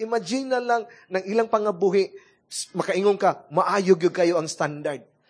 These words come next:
Taas ng ilang standard sa ilahang, ang ilahang success sa ilahang pagkinabuhi makaigsuonan. Now, not only ni ana makita sa nimo na military-wise,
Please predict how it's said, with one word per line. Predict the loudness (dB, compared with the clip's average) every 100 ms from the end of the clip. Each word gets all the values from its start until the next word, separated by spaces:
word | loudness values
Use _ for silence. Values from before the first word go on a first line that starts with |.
| _
Taas | -2 0 2 0 2
ng | 2 2
ilang | 0 0
standard | -2 -2 -2 0 0 -2
sa |
ilahang, | -6 -2 -2 -2 -6 -8 -16 _ _
ang | -10 -6
ilahang | -2 -2 0 -2 -6 -14 _ _ _ _ _ _ _ -16
success | -6 -6 -2 2 2 2 -2
sa |
ilahang | 0 2 0 0
pagkinabuhi | -4 -4 -4 -4 -4 -6 -6
makaigsuonan. | -10 -10 -12 -12 -12 -14 -18 _ _ _ _ _ 0
Now, | 2 2
not | 2 0 0
only | -4 -2 -2 -2
ni | -2
ana | -2 -2 -2
makita | -2 -2 -4 -2 -2
sa | -2 -4
nimo | -6 -2 0 2
na | 0 0 _ _ _
military-wise, | -8 0 2 0 2 2 4 2 2 2 2 -4 -12